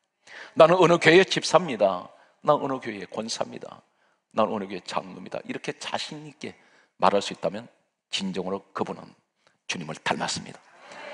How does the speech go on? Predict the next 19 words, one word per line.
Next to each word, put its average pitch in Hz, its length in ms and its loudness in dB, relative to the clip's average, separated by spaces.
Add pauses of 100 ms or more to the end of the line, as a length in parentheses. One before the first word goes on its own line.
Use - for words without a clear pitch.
(200)
우린 120 180 -2
그렇게 110 420 -4
말하지 87 380 -2
못할 - 320 -8
때가 - 220 -10
있습니다. - 460 -16 (760)
세상 143 380 2
사람보다도 101 680 0
부끄러운 131 440 -4
모습으로 - 340 -8
살아가는 101 440 0 (480)
그리스도인들이 101 640 -6
얼마나 98 340 -6
많습니까? - 600 -12 (800)
우리는 101 400 -4 (840)
이 95 100 -4
시대에 87 560 0 (460)
여러분 92 300 -6
작은 90 500 -2